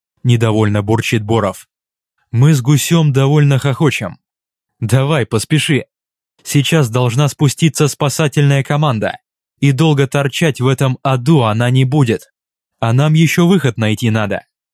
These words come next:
Смастерив из халата, снятого с ближайшего трупа очкарика, факел, запаливаем его от моего кремниевого огнива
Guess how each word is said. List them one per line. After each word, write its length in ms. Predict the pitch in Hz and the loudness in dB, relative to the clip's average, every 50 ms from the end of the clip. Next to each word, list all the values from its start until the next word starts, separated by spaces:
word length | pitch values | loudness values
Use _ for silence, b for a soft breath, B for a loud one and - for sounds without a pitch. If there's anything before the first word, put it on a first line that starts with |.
| _ _ _ | _ _ _
Смастерив 640 | _ - - - 123 123 - - 143 151 170 151 - | _ -6 -2 0 2 2 2 2 0 2 2 2 0
из 100 | 165 - | -2 -2
халата, 480 | - - 143 143 160 170 165 - 165 160 | -2 -2 -2 0 0 0 0 0 0 -2
снятого 520 | - - 156 160 156 151 - 151 151 143 | 0 0 0 0 0 2 0 0 0 0
с 40 | 131 | 0
ближайшего 640 | 123 143 139 131 143 143 135 - - 139 135 131 | 0 0 2 2 2 0 0 0 0 0 0 0
трупа 380 | 127 - 143 147 131 - 135 131 | 0 0 0 0 0 0 -2 -4
очкарика, 720 | - - 135 131 - - - 139 131 123 120 - 127 120 | -2 -2 -4 -4 -4 -4 -2 -2 0 0 0 -2 -2 -4
факел, 480 | - - 175 160 123 - 110 92 - - _ _ _ _ _ _ _ - | -4 -2 -4 -4 -2 -4 -4 -6 -6 -10 _ _ _ _ _ _ _ -10
запаливаем 720 | 117 107 104 123 120 - 156 160 160 156 151 147 156 156 147 | -6 -4 -2 -2 -2 0 0 0 2 2 4 4 4 4 4
его 400 | 143 131 131 131 135 151 151 143 | 4 4 4 2 2 2 0 0
от 240 | - - 131 - - | -2 -2 -4 -2 0
моего 380 | 135 131 131 135 143 147 143 | 0 2 2 2 2 2 0
кремниевого 840 | 135 - 139 147 143 135 135 135 135 131 131 131 131 127 127 127 127 | 0 0 0 2 2 2 2 2 2 2 2 2 2 2 0 0 -2
огнива 640 | - - 131 131 123 139 147 139 113 98 92 - | -4 -4 -4 -2 0 2 2 2 2 0 -2 -6